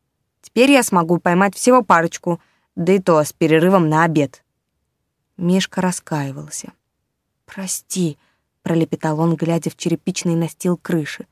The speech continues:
«Я больше не буду». «Будешь, не будешь, роли не играет.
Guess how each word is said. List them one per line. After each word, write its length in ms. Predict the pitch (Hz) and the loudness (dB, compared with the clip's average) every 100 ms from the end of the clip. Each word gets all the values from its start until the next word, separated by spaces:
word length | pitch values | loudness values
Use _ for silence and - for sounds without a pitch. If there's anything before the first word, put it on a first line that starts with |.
| _ _ _ _ _ | _ _ _ _ _
«Я 120 | 180 | -4
больше 380 | 170 180 175 202 | -2 0 -2 0
не 140 | 196 196 | 0 0
буду». 500 | 180 160 147 170 165 _ _ _ _ _ _ _ _ | 0 -2 -4 -8 -12 _ _ _ _ _ _ _ _
«Будешь, 600 | 180 202 330 403 269 269 208 | -4 2 4 6 4 2 0
не 140 | 214 | 0
будешь, 580 | 214 294 294 254 240 - _ | 2 4 4 4 0 -6 _
роли 380 | 170 180 262 240 | -4 2 4 4
не 220 | 226 220 | 2 0
играет. 520 | 208 214 208 151 - | 0 2 2 0 -8